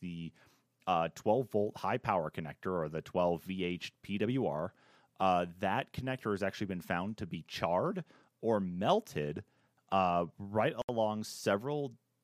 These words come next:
uh, different pins, um,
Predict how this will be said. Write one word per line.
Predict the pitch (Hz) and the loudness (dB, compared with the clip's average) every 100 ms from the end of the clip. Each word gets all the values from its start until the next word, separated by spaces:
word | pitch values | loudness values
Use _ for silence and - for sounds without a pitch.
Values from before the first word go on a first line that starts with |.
| 87 | 0
uh, | 95 92 87 - | 2 2 0 -2
different | 104 107 143 - | -2 -2 -4 -4
pins, | 107 80 92 123 - _ _ _ - | -2 -2 -4 -8 -12 _ _ _ -6
um, | 87 73 50 55 | -4 -4 -6 -14